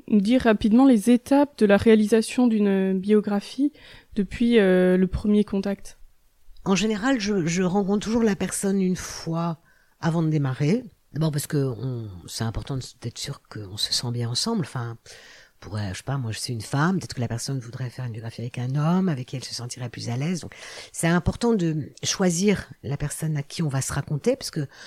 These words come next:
Speaker 2: on raconte quand même des choses assez intimes. Évidemment que ce qui est raconté est dans un cadre totalement confidentiel, donc, euh, moi, je ne garde pas de traces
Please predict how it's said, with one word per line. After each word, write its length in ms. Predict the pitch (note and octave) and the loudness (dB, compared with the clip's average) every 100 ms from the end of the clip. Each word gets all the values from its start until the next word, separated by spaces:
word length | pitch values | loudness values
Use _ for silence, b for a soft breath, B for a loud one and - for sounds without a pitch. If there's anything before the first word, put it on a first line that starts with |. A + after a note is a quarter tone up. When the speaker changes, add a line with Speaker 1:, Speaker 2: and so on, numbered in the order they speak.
| B B | B B
Speaker 2:
on 80 | C#3 | -6
raconte 320 | C#3+ C3+ D#3 | -4 -2 -4
quand 100 | - | -4
même 120 | D3 | -4
des 80 | C3+ | -4
choses 160 | - C3+ | -6 -6
assez 240 | C3 - | -6 -4
intimes. 580 | C#3+ - - C#4+ A#3 F3 - - _ | -4 -6 -4 0 0 -2 -8 -20 _
Évidemment 460 | F#3 E3+ E3+ F3 F3+ | 0 2 2 2 0
que 140 | - | -2
ce 160 | C#3+ - | -6 -8
qui 180 | D3 - | -8 -6
est 60 | |
raconté 640 | D3 D3+ D3+ D3 D#3+ D#3+ C#3 | -4 -4 -4 -4 -2 -2 -2
est 40 | |
dans 240 | C#3 B2 | -4 -6
un 80 | B2 | -6
cadre 480 | B2 C3+ C3 B2 A#2 - b b b b - | -6 -6 -4 -6 -6 -10 b b b b -8
totalement 340 | B2 C#3 C3 | -2 0 0
confidentiel, 840 | C3 - C3 C3 B2 - G3+ A3 | -2 -6 -6 -4 -4 -2 2 2
donc, 320 | C#3 C3 - C#3 | 0 -4 -4 -4
euh, 160 | B2+ | -4
moi, 320 | B2 B2 C3 C3+ | -6 -6 -4 -4
je 160 | C3 | -4
ne 220 | B2+ B2+ | -6 -6
garde 400 | B2+ C3+ C3+ - | -6 -4 -4 -6
pas 160 | - D3 | -6 -4
de 100 | C3 | -6
traces 480 | - - G#3 - | -6 -4 -4 -4